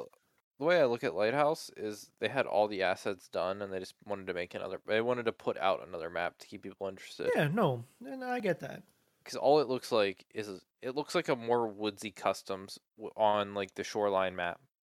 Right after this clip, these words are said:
Speaker 2: I haven't been alive long enough to actually tell you anything about that map.
Speaker 1: I don't know. I'm just looking, like, Pestily. I think of, like,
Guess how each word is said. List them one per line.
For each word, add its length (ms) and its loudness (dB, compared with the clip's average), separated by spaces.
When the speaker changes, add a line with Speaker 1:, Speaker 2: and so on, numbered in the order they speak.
Speaker 2:
I 80 4
haven't 340 4
been 140 2
alive 380 0
long 200 -4
enough 220 -8
to 180 -8
actually 300 -12
tell 160 -10
you 100 -14
anything 340 -14
about 200 -12
that 120 -18
map. 180 -18
Speaker 1:
I 120 2
don't 100 0
know. 100 2
I'm 120 -4
just 140 -12
looking, 140 -6
like, 180 -6
Pestily. 440 2
I 100 6
think 220 -4
of, 100 2
like, 400 2